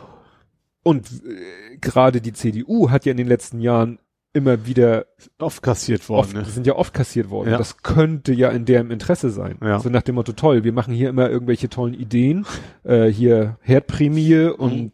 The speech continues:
Speaker 1: Maut und dit und dat und das wird immer gut.“ Maut wurde jetzt auf
Speaker 2: Europäisch,
Speaker 1: anderer Ebene,
Speaker 2: ja.
Speaker 1: auf europäischer Ebene kassiert. Aber was wurde nicht schon alles auf, äh, Landes-
Speaker 2: Mhm.
Speaker 1: oder Bundes-,
Speaker 2: Ja.
Speaker 1: äh, Ebene kassiert?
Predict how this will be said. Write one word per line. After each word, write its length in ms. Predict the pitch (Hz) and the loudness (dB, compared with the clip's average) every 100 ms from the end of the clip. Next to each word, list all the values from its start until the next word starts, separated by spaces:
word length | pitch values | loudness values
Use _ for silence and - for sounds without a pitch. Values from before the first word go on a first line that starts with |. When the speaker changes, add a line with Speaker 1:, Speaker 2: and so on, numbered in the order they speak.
| _ | _
Speaker 1:
Maut 400 | 127 117 139 175 | 0 2 4 0
und 260 | - 123 110 | -2 -6 -2
dit 100 | 135 | -2
und 140 | 135 123 | 0 0
dat 140 | 151 | 0
und 80 | 135 | 0
das 180 | 120 - | 0 0
wird 100 | 123 | -2
immer 180 | 135 127 | 0 0
gut.“ 220 | 127 117 | 0 -2
Maut 320 | 110 117 117 | 0 0 0
wurde 160 | 117 113 | -4 -2
jetzt 220 | 107 - | -2 -4
auf 100 | 101 | -6
Speaker 2:
Europäisch, 140 | 110 131 | -4 0
Speaker 1:
anderer 240 | 156 156 | 2 4
Ebene, 340 | 156 160 160 156 | 2 2 2 0
Speaker 2:
ja. 60 | |
Speaker 1:
auf 160 | 110 107 | -2 -6
europäischer 500 | 107 98 139 170 170 | -10 -4 -2 -2 -2
Ebene 260 | 160 156 | -4 -4
kassiert. 400 | - 143 156 156 - - - - - | -4 -6 -2 -2 -2 -16 -20 -20 -2
Aber 400 | 139 123 127 123 | 4 6 4 2
was 200 | 147 - | -2 0
wurde 240 | 151 143 | 0 0
nicht 180 | 135 135 | 0 -6
schon 160 | 143 135 | -6 0
alles 300 | 135 135 - | 2 2 2
auf, 420 | 131 123 - 139 | 2 2 -4 -6
äh, 220 | 127 123 120 127 120 123 131 127 120 117 - | -2 -2 -4 -16 -16 -14 -16 -16 -18 -20 -20
Landes- 680 | 117 135 180 151 - - 127 | 0 0 2 0 -2 -12 -8
Speaker 2:
Mhm. 60 | |
Speaker 1:
oder 120 | 120 107 | -4 0
Bundes-, 600 | 147 165 123 - - - - | 2 2 0 -6 -14 -14 -2
Speaker 2:
Ja. 240 | 127 151 | 0 2
Speaker 1:
äh, 40 | 123 | 2
Ebene 360 | 120 117 117 | 2 2 0
kassiert? 600 | - 127 - - 120 - | 2 -2 -2 2 2 2